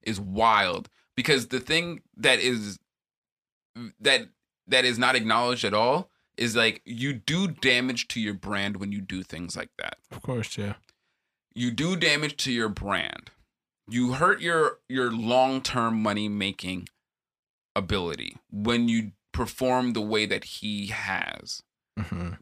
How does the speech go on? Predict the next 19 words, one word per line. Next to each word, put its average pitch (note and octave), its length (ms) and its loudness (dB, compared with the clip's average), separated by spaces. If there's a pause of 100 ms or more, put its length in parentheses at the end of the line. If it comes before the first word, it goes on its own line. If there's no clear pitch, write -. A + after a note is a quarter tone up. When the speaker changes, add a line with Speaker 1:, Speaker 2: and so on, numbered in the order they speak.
Speaker 1:
when A2 120 4
it G#2+ 100 0
comes G#2 260 -2
to G2+ 100 -4
those F#2+ 200 -2
fights. - 460 -8 (840)
And A#2+ 220 2
now, A#2+ 400 4
no, A#2+ 400 2
you G#2+ 300 -2
didn't F3 320 2
lose G#2 500 -2 (140)
because A#2 420 0
you A2 100 0
won A#2 600 0 (240)
and A2 120 2
you A2 80 2
made G#2 240 2
money. A2 500 0